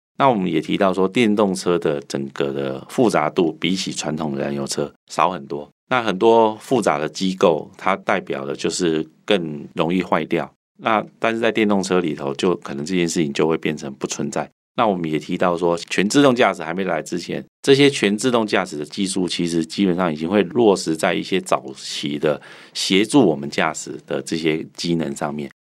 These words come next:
那我举HondaC R V，那现在大概市场上最强的车就是这台了。那C R V在一年半前出了有搭配 Honda Sensing，就是说它可以，诶，遇到危险的时候先预警，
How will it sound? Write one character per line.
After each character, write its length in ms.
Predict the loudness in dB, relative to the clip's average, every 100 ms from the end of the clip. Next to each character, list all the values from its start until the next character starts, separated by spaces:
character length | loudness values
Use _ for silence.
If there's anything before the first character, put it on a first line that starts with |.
| _ 0
那 120 | 2
我 520 | 2 0 -4 -8 -12 -4
举 280 | 0 0 0
HondaC 920 | 2 2 2 -2 -6 -10 -4 0 0
R 120 | 0
V， 280 | -4 -8 -12 -6
那 140 | -4
现 140 | 0 0
在 140 | 0
大 120 | 0
概 140 | 0 -2
市 140 | -4
场 140 | -4 -4
上 120 | -2
最 140 | -2
强 120 | -2
的 60 | -8
车 120 | -8
就 160 | -6 -4
是 60 |
这 120 | -4 -6
台 180 | -8 -18
了。 80 | -20 _ -6
那 80 | 0
C 180 | 4 4
R 120 | 2
V 180 | -2 -2
在 340 | 0 0 -4 -12 _ 0
一 120 | 4
年 220 | 6 4
半 180 | 2 0
前 260 | -4 -10 -12
出 280 | -4 2 4
了 240 | 4 0 -4
有 280 | -4 -2 -2
搭 240 | -2 -2
配 300 | 0 0 -2
Honda 400 | -2 -6 -2 -4
Sensing， 420 | -4 -6 -6 -8 -8 _
就 160 | -2 -2
是 60 |
说 160 | 0 -2
它 180 | -2 -4
可 180 | -2 -4
以， 140 | -4 -8
诶， 80 | -6
遇 140 | 0
到 160 | 2 2
危 140 | 0
险 160 | -2 -8
的 100 | -8
时 120 | -4
候 260 | -4 -4 -6
先 260 | -4 -2 -2
预 160 | -4
警， 260 | -4 -6